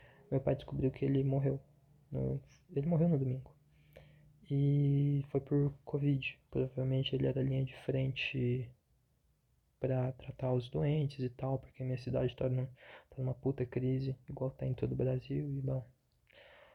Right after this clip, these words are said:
já era bem velhinho e tal, já tinha uns, que, uns setenta, oitenta anos, não sei. E, bom, é, eu fiquei triste com isso, sabe?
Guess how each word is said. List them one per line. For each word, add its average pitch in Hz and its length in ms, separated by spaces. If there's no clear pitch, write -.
já 156 100
era 160 120
bem 151 220
velhinho 143 580
e 131 40
tal, 139 420
já 135 160
tinha 135 480
uns, 139 140
que, - 180
uns 120 460
setenta, 139 480
oitenta 131 400
anos, 147 360
não - 80
sei. - 360
E, 143 520
bom, 143 140
é, 143 720
eu 156 80
fiquei 185 220
triste 151 380
com 120 200
isso, - 220
sabe? 135 340